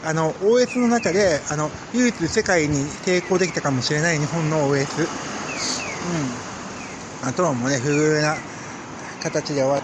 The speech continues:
まあ、そんなわけでね、なんだっ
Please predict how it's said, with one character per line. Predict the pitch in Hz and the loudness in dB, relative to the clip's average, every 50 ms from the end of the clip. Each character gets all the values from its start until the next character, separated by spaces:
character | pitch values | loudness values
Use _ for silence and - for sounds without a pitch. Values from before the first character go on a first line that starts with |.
| - | -2
ま | - 170 | -2 -2
あ、 | |
そ | 165 - 269 269 | 2 2 2 4
ん | 262 | 4
な | 277 | 4
わ | 269 262 | 2 2
け | 226 190 156 | 2 2 0
で | 147 147 | 0 0
ね、 | 151 151 139 120 - - - - - - - - - - - - - - - - - 1047 1017 - - - - - - - - - 82 - - - - - - - - - - - - | 0 0 0 -2 -4 -8 -10 -12 -12 -12 -12 -12 -10 -10 -10 -8 -10 -10 -10 -8 -8 -6 -6 -6 -8 -8 -10 -10 -12 -10 -10 -10 -10 -10 -10 -10 -10 -10 -10 -10 -10 -10 -8 -8 -4
な | 143 143 151 | -2 -2 0
ん | 160 | -2
だ | |
っ | 240 | -2